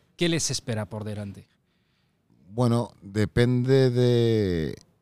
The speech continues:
Speaker 2: a ver, ¿qué les espera por delante? Hay una primera fase clara, que es la de la ingenuidad, como te decía yo, que es, en el fondo, tú quieres hacer algo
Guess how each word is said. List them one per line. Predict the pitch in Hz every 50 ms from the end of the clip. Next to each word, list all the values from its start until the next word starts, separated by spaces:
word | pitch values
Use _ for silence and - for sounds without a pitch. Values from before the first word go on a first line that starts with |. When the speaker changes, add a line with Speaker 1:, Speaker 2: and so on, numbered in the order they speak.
| _ _
Speaker 2:
a | - 107
ver, | 113 101 - - _ _ _ _ _
¿qué | - 131
les | 139 135 123
espera | 110 - - 117 110 98
por | 101 101 95
delante? | 92 90 92 - 127
Hay | 139
una | 151 147 131
primera | 139 135 131 120 117
fase | 107 - 123 123 - - 95 -
clara, | _ - 131 135 139 147 165 180 180 - _ _ _ _ _ _ _ _ _ -
que | 98
es | 101 98 107
la | 104 101 98
de | 98 95
la | 95
ingenuidad, | 95 85 - 98 98 92 87 87 90 104 131 - _
como | - 101 92 90 85
te | - 92
decía | 85 85 85 - 95 92 85
yo, | 87 98 117 123
que | - 107 95
es, | -
en | 104 98
el | 92 85
fondo, | - 107 104 110 120 123 127 - _ - _ _ _ _ _ -
tú | 139 131
quieres | 131 135 123 120 98
hacer | 92 - - 90
algo | 87 90 101 123 170 214